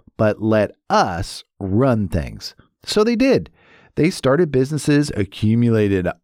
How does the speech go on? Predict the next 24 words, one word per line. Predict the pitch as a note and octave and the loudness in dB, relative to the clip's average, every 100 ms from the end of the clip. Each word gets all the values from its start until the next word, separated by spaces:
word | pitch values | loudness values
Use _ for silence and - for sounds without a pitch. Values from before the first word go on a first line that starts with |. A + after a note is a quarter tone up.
| - | -6
awesome | F#2 F#2+ G#2 - G2 F#2 | 0 0 0 0 -2 0
yachts | F#2+ F2+ F2 E2 G#2+ - - - - - | 0 2 0 0 -2 -8 -18 -20 -10 0
and | E3 A#3 | 2 4
mansions, | G3 E3 E3 D#3+ G#3 - - - | 2 2 0 0 -2 -6 -12 -2
bought | A#2+ G#2+ | 0 2
really | B2+ G3 A3+ | 2 2 2
impressive | G#3 G#3+ G3 F#3+ C#3 | 0 0 0 0 -2
soccer | - - G#3+ - C#3 | -2 0 0 2 -2
teams, | - A2+ F2 A#2 C4 E4+ - _ _ | 0 -2 0 0 0 -2 -6 _ _
drove | - C3+ C3 | -2 0 0
super | - B3+ A3+ | -2 0 0
fancy | F#3+ E3 C3 | 0 -2 -2
cars, | - G#3+ C3 A#2 C3 | 0 2 4 2 2
and | C#3 C#3 | -2 0
supposedly | E3 D3 A#3+ B3+ B3+ D3+ G#2+ G#2+ B2+ E3+ F3 | 0 0 2 2 4 2 2 2 0 -2 -2
didn't | F#3 G3+ A3 | 0 0 2
get | A3 G#3 | 0 0
involved | F3 E3+ E3 F#3+ F#3+ | 0 0 2 0 0
with | G3 G3+ - | -2 -2 -2
politics. | A#3+ C4+ C#4 A2 D#2 - - _ - - - | 2 2 2 0 -4 -8 -20 _ -20 -12 0
Others | F3 E3 F2+ D#2 - | 0 2 -2 -6 -6
hung | A2 A#2+ C3+ | -2 0 2
around | F3+ F3+ A#2+ F2 D#2 F#2+ - | 2 4 2 0 -4 -6 -6
Mister | - E2+ F2+ - G#2+ A2+ | -4 0 0 0 0 -2